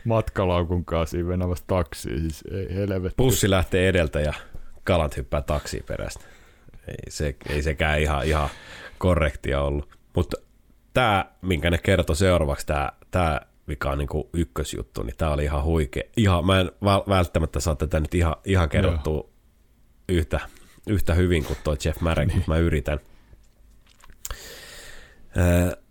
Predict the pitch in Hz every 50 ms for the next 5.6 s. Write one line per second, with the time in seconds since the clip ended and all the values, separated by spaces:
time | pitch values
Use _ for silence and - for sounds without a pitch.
0 | - - - - 87 - - - 139 131 - - 101 - 101 101 95 92 - -
1 | - 113 113 135 131 - - - - _ - - _ _ _ - _ _ _ _
2 | - - - - 120 120 117 107 95 98 90 87 95 92 90 - - 82 82 78
3 | 73 - - 78 78 80 78 76 78 78 78 - 82 - 92 85 82 80 76 73
4 | 69 - 78 - - 87 80 78 78 73 80 80 82 78 71 - - - - -
5 | - - - - - 80 76 73 - - - -